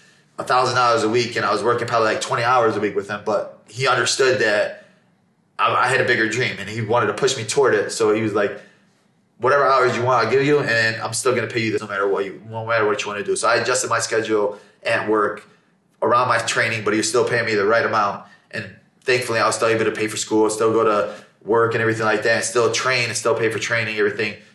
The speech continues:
through him. And I wouldn't have been able to do that without that. So I was comfortable in that spot. So I, I had it easy financially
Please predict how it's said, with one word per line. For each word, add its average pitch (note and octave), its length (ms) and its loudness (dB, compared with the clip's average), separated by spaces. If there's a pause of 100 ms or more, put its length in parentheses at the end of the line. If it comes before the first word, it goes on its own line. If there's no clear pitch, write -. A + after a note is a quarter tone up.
(200)
through A2+ 160 0
him. B2 260 0
And - 180 -10 (140)
I A#2 100 0
wouldn't A2+ 140 2
have A2+ 80 -6
been A2+ 180 0
able G#2 120 -2
to G#2 80 -4
do B2 200 -2
that G#2 540 -2
without A#2 380 0
that. F#2 140 -2
So G2+ 120 0
I - 20 2
was A2+ 120 0
comfortable F#2+ 480 -2
in F#2 60 -8
that F#2+ 140 -6
spot. - 400 -4 (280)
So A#2+ 120 0
I, - 400 0
I - 100 0
had D3 140 0
it B2+ 100 2
easy G#2+ 600 -6 (1700)
financially A2+ 760 -2